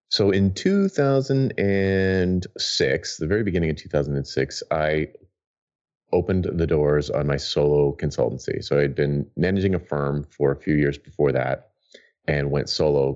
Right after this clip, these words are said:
because I wanted to ditch hourly billing. And went and did that. And, uh, my father was like, "So, are you gonna hire a bunch of employees or, like, what's the plan?"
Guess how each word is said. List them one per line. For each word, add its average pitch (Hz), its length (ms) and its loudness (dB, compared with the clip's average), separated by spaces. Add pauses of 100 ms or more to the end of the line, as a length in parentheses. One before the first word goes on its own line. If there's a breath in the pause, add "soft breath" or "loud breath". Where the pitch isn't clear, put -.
because 76 200 -4
I 67 120 2
wanted 67 320 -4
to 67 200 -2
ditch 64 220 -2
hourly 50 280 -2
billing. 50 360 -6 (280)
And 62 440 -2 (680 loud breath)
went 123 260 0
and 110 120 0
did 87 200 2
that. 78 340 -2
And, 78 420 0 (640)
uh, - 180 -2 (120)
my 78 220 -2
father 123 520 2 (200)
was 78 260 -6
like, 76 420 2
"So, 165 280 2
are 101 40 2
you 76 80 0
gonna 73 360 -2
hire 82 180 0
a 82 60 2
bunch 90 160 -2
of 90 60 -2
employees 95 540 2
or, 73 140 2
like, 71 160 0
what's - 160 -2
the - 80 -6
plan?" - 380 -4